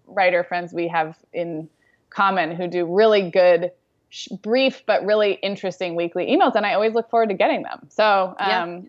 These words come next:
Speaker 1: I've been toying with that as an idea. Um, and then I'm gonna start taking an, a ballet class once a week. I'm
Speaker 2: <gasps>
Speaker 1: saying
Speaker 2: You
Speaker 1: it,
Speaker 2: are.
Speaker 1: declaring,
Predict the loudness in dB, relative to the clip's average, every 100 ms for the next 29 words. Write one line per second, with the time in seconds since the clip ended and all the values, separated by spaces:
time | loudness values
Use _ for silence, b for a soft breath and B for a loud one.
0 | _ -6 -6 0 2 2 0 -4 0 0
1 | 0 -6 -8 -8 -4 0 0 -2 -6 _
2 | _ _ -4 0 2 2 0 -2 -8 -8
3 | -6 -4 -2 0 0 0 -2 -4 -8 -8
4 | -10 b b _ _ -4 0 2 0 0
5 | -2 0 -2 -2 -4 -6 -2 0 2 2
6 | 2 0 -2 -6 -6 -10 -8 -4 -4 -2
7 | -4 -4 -6 -4 0 2 4 4 4 4
8 | 2 2 2 2 -2 -4